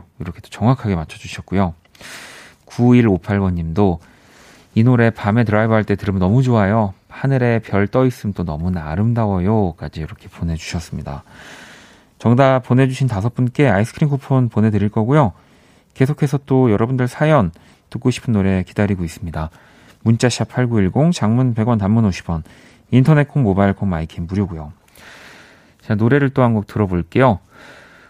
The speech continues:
어, 크리스토퍼의 곡입니다. 모노가미. 자, 크리스토퍼의 모노가미 듣고 왔습니다. 키스 더 라디오, 오늘 또 목요일 일 부 함께하고 계시고요.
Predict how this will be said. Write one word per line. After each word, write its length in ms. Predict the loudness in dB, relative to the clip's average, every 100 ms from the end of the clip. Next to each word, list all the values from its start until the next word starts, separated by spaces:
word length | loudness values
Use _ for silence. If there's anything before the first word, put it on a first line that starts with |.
| _
어, 380 | 0 2 4 2 2
크리스토퍼의 680 | 2 2 -2 -8 0 2
곡입니다. 640 | 2 -2 0 0 -2 -6 -8 -20 -8
모노가미. 520 | 0 2 2 -2 -8 -18 _ _ _ _ -20 -20 -20 -20 -20 -8
자, 140 | -4 2
크리스토퍼의 640 | 4 2 -4 -4 2 4
모노가미 500 | 6 6 6 4 2
듣고 180 | 2 0
왔습니다. 480 | -2 -2 -2 0 -2
키스 260 | -4 -6
더 100 | -2
라디오, 600 | 0 2 2 2 2 0 -2
오늘 380 | -2 0 -2 -4 _
또 220 | -6 -6 -4
목요일 320 | 0 2 4
일 140 | 4
부 120 | 4 0
함께하고 580 | 0 0 -2 -2 -4
계시고요. 560 | -6 -8 -4 0 2